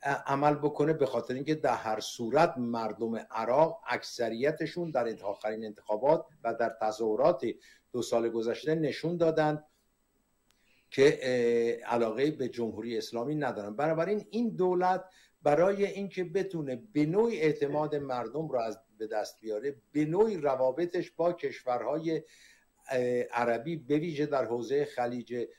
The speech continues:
فارس، مثل پادشاهی سعودی رو ترمیم بکنه، مجبور شد که یک سری اقداماتی انجام بده. چندین سفر به ریاض، اه،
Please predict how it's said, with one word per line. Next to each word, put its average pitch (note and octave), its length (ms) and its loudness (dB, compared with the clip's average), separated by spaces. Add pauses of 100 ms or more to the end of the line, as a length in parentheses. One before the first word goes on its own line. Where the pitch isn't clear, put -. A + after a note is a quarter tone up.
(120)
فارس، D#3 400 6
مثل C#3 540 -2
پادشاهی A#2+ 720 -4
سعودی A#2 640 -2
رو B2 260 2 (680)
ترمیم B2 600 0
بکنه، C#3 560 -2
مجبور E3+ 600 -2
شد F3+ 440 -4
که F3 80 2
یک F3 260 -2
سری F3+ 300 -4
اقداماتی C3+ 580 0
انجام A2+ 380 -4
بده. A2 220 -6 (240)
چندین B2+ 380 -2
سفر C3 480 -2
به A#2+ 160 -4
ریاض، D3+ 460 2 (420)
اه، B2+ 80 0